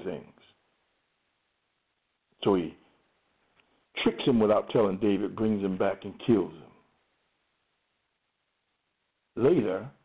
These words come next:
I'm on verse twenty-eight. Later, when David heard about this, he said, "I and my kingdom are forever innocent before the Lord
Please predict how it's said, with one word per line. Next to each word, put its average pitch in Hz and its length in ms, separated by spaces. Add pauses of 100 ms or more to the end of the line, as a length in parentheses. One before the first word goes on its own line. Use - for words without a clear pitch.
(100)
I'm 104 120
on 101 140
verse 113 240
twenty-eight. 95 500 (1700)
Later, 107 520 (400)
when 101 240
David 147 340
heard 151 260
about 90 380
this, 90 180 (340)
he 127 200 (100)
said, 85 400 (680)
"I 175 520
and 113 180
my 101 180 (220)
kingdom 80 560 (300)
are 107 260
forever 127 460 (120)
innocent 120 560
before 117 400
the 139 100
Lord 90 480